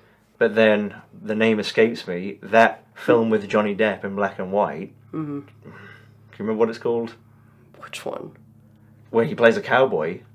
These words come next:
Speaker 2: I don't know if I've seen that.
Speaker 1: Is it a Western? Is it a noir?
Speaker 2: Mm-hmm.
Speaker 1: You
Speaker 2: Yeah, I
Speaker 1: know,
Speaker 2: get you.
Speaker 1: you know, it's, I mean, I know that's not a great
Speaker 2: Yeah.
Speaker 1: analogy,
Speaker 2: Well, you were
Speaker 1: but
Speaker 2: making the comparison as well, like, you know, like, a Western. A lot of people couldn't think of what a Western is. But then New Wave,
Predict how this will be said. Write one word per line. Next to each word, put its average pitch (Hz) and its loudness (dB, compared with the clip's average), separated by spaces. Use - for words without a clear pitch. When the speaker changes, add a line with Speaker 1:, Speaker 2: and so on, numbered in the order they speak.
Speaker 2:
I - -16
don't 208 -12
know 71 -12
if - -20
I've - -18
seen 101 -14
that. 120 -2
Speaker 1:
Is 113 0
it 113 2
a 123 4
Western? 139 4
Is 120 0
it 120 -2
a 110 -4
noir? 101 2
Speaker 2:
Mm-hmm. 139 -8
Speaker 1:
You 208 2
Speaker 2:
Yeah, 160 8
I - 6
Speaker 1:
know, 95 2
Speaker 2:
get - 0
you. - -4
Speaker 1:
you 151 6
know, 107 2
it's, 113 2
I 131 6
mean, 147 4
I 135 8
know 135 6
that's 120 2
not 120 0
a 110 -2
great 104 2
Speaker 2:
Yeah. 160 0
Speaker 1:
analogy, 101 2
Speaker 2:
Well, 208 6
you 240 4
were 233 6
Speaker 1:
but 196 6
Speaker 2:
making 185 6
the 170 2
comparison 156 -2
as 139 -2
well, 147 4
like, 127 -4
you 151 0
know, 147 4
like, 139 2
a 143 0
Western. 143 0
A - -2
lot 131 0
of 135 -2
people 135 -6
couldn't 131 -6
think 139 -6
of 131 -8
what 135 -4
a 127 -4
Western 127 -6
is. 120 -10
But 143 0
then 135 2
New 170 2
Wave, 127 0